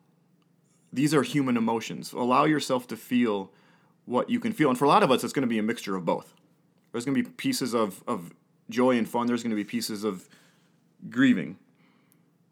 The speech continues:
Uh, maybe for you, it's, you just need to do something you enjoy. Just because you enjoy it. Uh,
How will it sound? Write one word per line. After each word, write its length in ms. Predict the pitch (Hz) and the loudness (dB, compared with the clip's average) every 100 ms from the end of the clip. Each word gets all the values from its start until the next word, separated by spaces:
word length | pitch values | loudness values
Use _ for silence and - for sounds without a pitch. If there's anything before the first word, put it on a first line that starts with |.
| _ - | _ -18
Uh, 120 | - - _ - | -18 -20 _ 2
maybe 160 | 165 | 2
for 120 | 160 | 4
you, 200 | 156 180 | 6 6
it's, 260 | 147 - - | 6 2 -4
you 140 | 131 | -2
just 160 | 147 143 | 0 0
need 100 | 170 | -2
to 60 | 110 | 2
do 160 | 123 | 2
something 340 | 131 139 123 113 | 2 0 0 0
you 140 | 104 | 2
enjoy. 420 | 92 104 95 - - _ _ _ _ _ _ _ _ _ _ - | 0 2 0 -2 -14 _ _ _ _ _ _ _ _ _ _ -10
Just 340 | 117 160 160 | 2 4 4
because 640 | - 131 131 120 110 - - | -2 0 2 2 0 -8 -6
you 200 | 127 120 | 0 2
enjoy 240 | 107 107 | 2 0
it. 140 | 85 - _ _ _ _ _ _ _ _ _ _ _ _ _ _ _ _ - - - | -2 -6 _ _ _ _ _ _ _ _ _ _ _ _ _ _ _ _ -20 -20 -18
Uh, 120 | 151 | -18